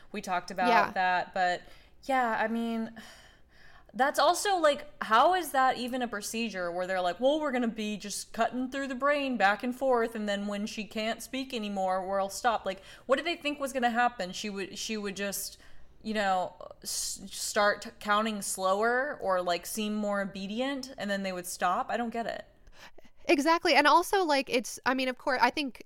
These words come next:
Speaker 2: you know, everyone knows this is super fucked up no matter what the reason is, but it's especially fucked up that her dad was just like,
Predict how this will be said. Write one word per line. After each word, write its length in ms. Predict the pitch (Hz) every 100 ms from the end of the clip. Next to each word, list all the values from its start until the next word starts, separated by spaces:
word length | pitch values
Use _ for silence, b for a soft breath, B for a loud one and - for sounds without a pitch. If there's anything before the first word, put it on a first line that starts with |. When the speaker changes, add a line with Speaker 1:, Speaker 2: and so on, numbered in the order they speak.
| -
Speaker 2:
you 120 | 240 214
know, 180 | 185 170
everyone 420 | 233 233 220 202
knows 240 | 202 196
this 140 | 208 202
is 120 | -
super 240 | 220 196
fucked 320 | - 190 -
up 120 | 190 190
no 120 | 190
matter 320 | 175 180 214
what 160 | 240 262
the 80 |
reason 280 | 254 262 254
is, 220 | 285 285
but 160 | 196 233
it's 140 | 262
especially 480 | 254 - 233 - 302
fucked 280 | - 233 -
up 140 | 214
that 120 | 220 202
her 120 | 220
dad 260 | 196 202
was 140 | 208 -
just 180 | 208 -
like, 280 | 190 190